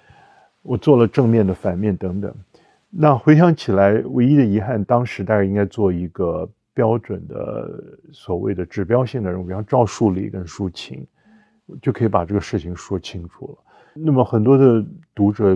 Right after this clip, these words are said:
大以为这又是一个海外的读，学者来用抒情来软化我们的革命身体等等啊。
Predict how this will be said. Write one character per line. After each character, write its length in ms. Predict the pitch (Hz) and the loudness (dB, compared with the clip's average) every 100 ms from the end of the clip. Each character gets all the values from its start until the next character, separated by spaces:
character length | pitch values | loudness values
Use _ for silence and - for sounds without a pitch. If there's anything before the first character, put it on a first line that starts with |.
| 87 | 0
大 160 | - 110 | 0 2
以 120 | 98 | 2
为 120 | 92 | 0
这 160 | 95 127 | 0 0
又 120 | 135 | 2
是 240 | 113 - 101 | 0 0 -2
一 100 | 98 | 2
个 140 | 101 | 0
海 160 | - 95 | 0 -2
外 220 | 101 101 | 0 0
的 100 | 95 | -2
读， 320 | 82 95 90 | -6 -10 -10
学 320 | - - 92 | -12 -6 -6
者 360 | 92 95 - 110 _ _ _ _ - | -6 -10 -10 -16 _ _ _ _ -16
来 360 | 139 113 95 101 | -2 2 4 4
用 240 | 113 117 | 4 2
抒 240 | 98 - 110 | -2 0 0
情 220 | 117 98 | 0 0
来 100 | 104 | 0
软 300 | 104 90 87 | 2 0 2
化 180 | 107 95 | 2 4
我 140 | 117 | 4
们 120 | 110 | 4
的 140 | 127 117 | 2 2
革 160 | 110 | 2
命 180 | 110 123 | 2 0
身 300 | 98 113 110 | 2 0 0
体 220 | - 98 | -6 -10
等 240 | 98 95 101 | -6 -8 -4
等 160 | 92 | -6
啊。 180 | 85 87 | -6 -14